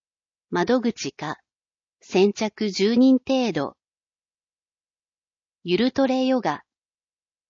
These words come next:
ゆるい筋トレを含む初心者向けのヨガ。日時など。七月三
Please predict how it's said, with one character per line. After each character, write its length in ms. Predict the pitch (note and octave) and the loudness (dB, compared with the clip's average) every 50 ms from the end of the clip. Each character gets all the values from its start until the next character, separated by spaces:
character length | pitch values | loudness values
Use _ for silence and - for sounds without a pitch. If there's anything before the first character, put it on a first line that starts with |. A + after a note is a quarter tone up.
| _ _ _ _ _ _ _ _ - | _ _ _ _ _ _ _ _ -4
ゆ 120 | G3 G#3+ A#3 | -2 0 2
る 80 | C#4 | 2
い 180 | D4 C#4 B3 - | 2 0 0 -4
筋 280 | - - G3+ G#3 A3+ - | -2 -2 0 0 2 0
ト 120 | - A#3+ | 0 -2
レ 140 | A#3 A#3 A#3 | -2 -2 -2
を 140 | A#3 A#3 A3 | -2 -4 -4
含 320 | - A#3 - - A#3+ G#3 | -4 -8 -6 -4 0 2
む 180 | E3+ D#3 D#3 - - | 2 2 0 -2 -4
初 160 | - - F3+ E3+ | -6 -6 -4 -4
心 260 | - - A3+ A#3+ B3 | -2 -2 -2 -2 -2
者 160 | - - B3+ | -2 0 2
向 140 | A#3 A#3+ - | 2 0 0
け 160 | - A#3+ A#3 | 0 0 0
の 140 | A3+ A#3 A#3 | 2 2 0
ヨ 160 | A3+ A#3 A3 | 0 -2 -4
ガ。 220 | - D#3+ F3+ - _ _ _ _ _ _ _ _ _ _ _ _ _ _ _ _ _ _ _ _ _ A3 | -6 -8 -8 -10 _ _ _ _ _ _ _ _ _ _ _ _ _ _ _ _ _ _ _ _ _ 0
日 260 | A#3+ B3+ - C#4+ C#4 | 2 2 2 -2 -2
時 160 | - B3+ G3+ | 0 0 0
な 160 | F#3 F3+ F3 | 0 0 0
ど。 220 | E3 D#3 D3 - - _ _ _ _ _ _ _ _ _ _ _ _ _ _ _ _ _ _ _ _ | -2 -2 -4 -6 -8 _ _ _ _ _ _ _ _ _ _ _ _ _ _ _ _ _ _ _ _
七 320 | - - - - - A#3+ B3 | -16 -16 -14 -8 -8 -4 -2
月 280 | C4 C4 - - C4 | -2 -4 -2 -2 0
三 200 | B3 A#3+ A#3+ - | 0 0 0 -2